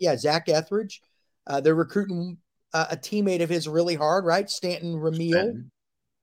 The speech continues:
Speaker 1: Uh, I hope I'm pronouncing his last name right. Uh,
Speaker 2: I think
Speaker 1: the
Speaker 2: Cole says Rammel.
Speaker 1: Rammel.
Speaker 2: No, shit, I don't know. You're asking
Speaker 1: Ramil,
Speaker 2: the wrong
Speaker 1: whichever
Speaker 2: person.
Speaker 1: way I'll say it, it'll be the wrong way, and I mean
Speaker 2: Me
Speaker 1: that,
Speaker 2: too.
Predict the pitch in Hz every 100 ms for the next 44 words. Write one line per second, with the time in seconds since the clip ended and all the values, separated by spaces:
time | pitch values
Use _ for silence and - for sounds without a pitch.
0 | _ 143 147 143 147 139 160 147 135 147
1 | 127 139 139 - 151 139 131 _ - 135
2 | 135 147 - - 143 160 143 160 160 151
3 | 143 101 98 - _ _ _ _ 107 117
4 | 107 101 - - - 165 180 175 - -
5 | _ - - 98 117 95 78 92 107 107
6 | 190 214 202 196 196 285 311 247 233 220
7 | 220 - 208 175 156 156 151 165 165 143
8 | 131 131 135 156 160 143 139